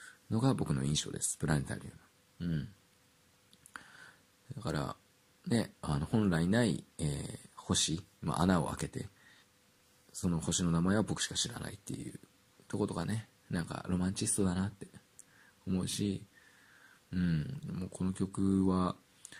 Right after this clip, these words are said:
すごいなと思う。で、なんか大体その曲って、ちょっと背中を押すようなポジティブな面があったら、まあ、素晴らしいとは思うんだけど、その希望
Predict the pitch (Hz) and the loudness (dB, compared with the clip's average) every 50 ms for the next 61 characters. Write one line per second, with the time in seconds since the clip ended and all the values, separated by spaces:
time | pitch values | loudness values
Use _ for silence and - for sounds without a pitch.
0 | - - - _ _ _ _ _ - - _ _ _ _ _ _ _ _ _ _ | -20 -20 -20 _ _ _ _ _ -20 -20 _ _ _ _ _ _ _ _ _ _
1 | _ _ _ _ _ _ - - - - 95 104 98 87 71 67 - - - 62 | _ _ _ _ _ _ -6 -2 0 2 4 4 4 4 2 0 -2 -6 -8 -10
2 | - - - 113 113 104 87 - - - _ _ _ _ _ _ _ _ _ _ | -8 -4 0 2 2 2 2 0 -4 -12 _ _ _ _ _ _ _ _ _ _
3 | _ _ _ _ _ _ _ _ _ _ _ _ _ _ _ _ _ - - 117 | _ _ _ _ _ _ _ _ _ _ _ _ _ _ _ _ _ -8 -2 0
4 | 143 135 - - 78 71 - - _ _ - - 123 139 143 - 147 143 143 131 | 2 2 2 0 -2 -2 -4 -8 _ _ -2 0 0 0 2 2 2 2 2 0
5 | 131 120 - 127 - - - 143 143 143 - - - _ - 147 139 123 - - | 0 -2 -2 -4 -2 2 4 4 4 2 0 -8 -12 _ 2 2 4 4 2 -2
6 | - - - _ _ _ _ _ _ - - _ _ _ _ _ _ _ _ _ | -6 -12 -16 _ _ _ _ _ _ -20 -20 _ _ _ _ _ _ _ _ _
7 | _ _ _ _ _ _ _ _ - - - 95 - - 104 107 104 - 95 80 | _ _ _ _ _ _ _ _ -8 -4 -2 0 2 4 4 2 2 2 2 2
8 | 80 - - 92 85 80 76 73 65 - - - 120 131 143 - 104 90 82 73 | 2 2 2 2 2 2 2 0 -2 -2 -2 -2 -2 -2 -2 0 0 2 2 2
9 | 69 71 73 71 69 65 60 65 - - - _ _ _ _ _ _ _ _ _ | 0 0 -2 -2 -2 -4 -4 -6 -8 -8 -10 _ _ _ _ _ _ _ _ _
10 | _ _ _ _ - 82 82 - 80 71 - - 73 69 65 - - 85 78 76 | _ _ _ _ -4 -4 -2 -2 -2 -2 -2 -4 -4 -2 -2 -2 0 0 0 0
11 | 76 - - 76 67 65 67 73 71 71 69 67 69 - - - - 69 67 - | 0 0 0 -2 -2 -2 -4 -2 -4 -4 -4 -6 -8 -8 -6 -6 -6 -8 -6 -6
12 | - - 87 95 85 80 78 78 76 | -4 -2 2 4 4 4 4 2 2